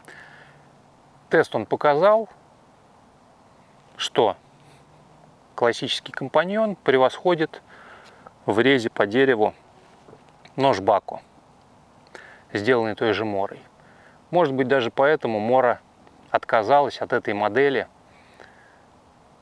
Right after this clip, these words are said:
так как мне говорили, что раньше они ее выпускали и под своим брендом. Когда есть такой нож, то бака не нужен.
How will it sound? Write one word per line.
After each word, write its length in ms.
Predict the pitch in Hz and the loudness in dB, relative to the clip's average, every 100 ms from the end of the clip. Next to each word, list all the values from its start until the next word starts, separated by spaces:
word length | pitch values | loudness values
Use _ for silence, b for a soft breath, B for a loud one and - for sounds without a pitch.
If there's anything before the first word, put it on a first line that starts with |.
| _ _ _ | _ _ _
так 180 | 113 107 | -4 -2
как 400 | - - - - - _ _ _ B B B B B B - | -4 -6 -10 -20 -20 _ _ _ B B B B B B -10
мне 220 | 107 107 | -6 -4
говорили, 400 | 98 113 123 104 | 0 0 0 -2
что 320 | 92 - 104 | -6 -4 0
раньше 320 | 101 120 - 101 | 0 -2 -4 -8
они 160 | 104 | -6
ее 240 | 101 98 95 | -6 -6 -6
выпускали 680 | 101 - - - 117 101 | -8 -8 -8 -2 -2 -2
и 140 | 101 104 | -8 -8
под 180 | 113 | -10
своим 340 | - 117 101 90 | -4 -4 -4 -4
брендом. 380 | 101 92 90 - - _ _ _ _ _ _ B B B B B B B _ _ _ _ _ _ | -4 -4 -8 -18 -20 _ _ _ _ _ _ B B B B B B B _ _ _ _ _ _
Когда 320 | - 127 156 | -2 0 2
есть 300 | 143 135 - | 0 -2 -4
такой 300 | - 165 226 | -4 -2 -2
нож, 380 | 202 180 165 - - - | 0 -2 -4 -10 -16 -4
то 260 | 135 117 - _ _ _ _ _ _ _ - | -2 -2 -6 _ _ _ _ _ _ _ -2
бака 300 | 139 156 113 | 0 0 -4
не 120 | 107 | -6
нужен. 320 | 95 87 - | -6 -10 -14